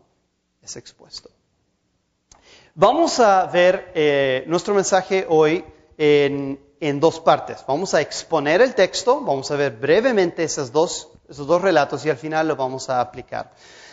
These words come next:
El relato número uno, María y Judas, versículos uno al ocho. Eh, por si acaso, estos, estos dos, estos dos relatos también se ven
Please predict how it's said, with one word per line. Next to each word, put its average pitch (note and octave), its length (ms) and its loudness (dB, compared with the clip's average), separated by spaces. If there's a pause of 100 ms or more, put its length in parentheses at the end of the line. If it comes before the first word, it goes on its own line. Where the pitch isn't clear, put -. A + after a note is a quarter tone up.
(260)
El G3 120 2
relato D4 420 4
número A#3+ 340 4
uno, G3 300 4
María G3+ 800 0
y E3+ 360 -4
Judas, D#3+ 520 2
versículos G3 640 -2
uno F3 260 2
al F3+ 100 4
ocho. - 480 0 (240)
Eh, D#3 420 4
por F#3 120 0
si A3+ 80 4
acaso, F#3 420 2
estos, E3+ 560 0
estos D#3+ 300 -4
dos, E3 320 0 (240)
estos D#3+ 200 -10
dos E3+ 160 4
relatos E3 540 2
también E3+ 640 -2 (180)
se - 320 -2
ven D#3 380 0